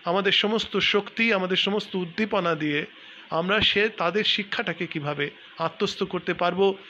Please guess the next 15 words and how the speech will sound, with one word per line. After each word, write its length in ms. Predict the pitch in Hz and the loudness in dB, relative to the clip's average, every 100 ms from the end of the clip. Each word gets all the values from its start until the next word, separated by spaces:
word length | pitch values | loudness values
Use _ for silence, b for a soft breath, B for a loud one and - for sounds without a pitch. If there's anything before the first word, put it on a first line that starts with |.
| B | B
এবং 120 | 180 180 | -2 2
সেই 180 | 208 | 4
শিক্ষাকে 480 | 196 220 - 226 220 | 4 2 0 -2 0
আত্মস্থ 440 | 196 - 226 208 214 | -2 -2 -4 -2 -2
করে 200 | 185 170 | -2 -2
কিভাবে 480 | 185 175 220 175 123 - B B | -2 2 4 4 0 -4 B B
আমরা 440 | 170 180 208 214 - | 0 4 6 6 2
সত্যিকারের 640 | - 226 226 262 254 226 208 | 2 4 4 2 4 4 4
প্রতিরোধ 460 | 202 196 202 202 | 2 2 2 2
গড়ে 180 | 160 143 | 0 -2
তুলতে 280 | 143 139 147 | -4 -4 -4
পারবো, 400 | 143 135 127 131 - B B B | -2 -2 -4 -6 -10 B B B
সেই 220 | - 196 196 | 0 2 2
কথাটা 420 | 170 - 185 190 | 0 -2 2 2
নিয়ে 320 | 185 180 175 | 2 2 0